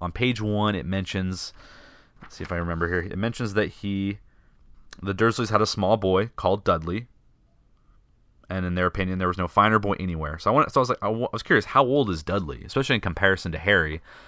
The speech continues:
So it turns out he's about five weeks older than Harry, which creates a little bit of a discrepancy on page two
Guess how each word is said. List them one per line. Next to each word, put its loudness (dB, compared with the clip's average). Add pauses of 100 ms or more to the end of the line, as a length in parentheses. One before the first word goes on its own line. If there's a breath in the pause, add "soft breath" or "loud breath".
(180 loud breath)
So -8
it -4
turns 4
out 6
he's -2
about 2
five -2
weeks -2
older 0
than -4
Harry, -2 (1120 soft breath)
which 4 (120)
creates 4
a -2
little 6
bit 6
of 4
a 0
discrepancy -2
on -4
page -4
two 0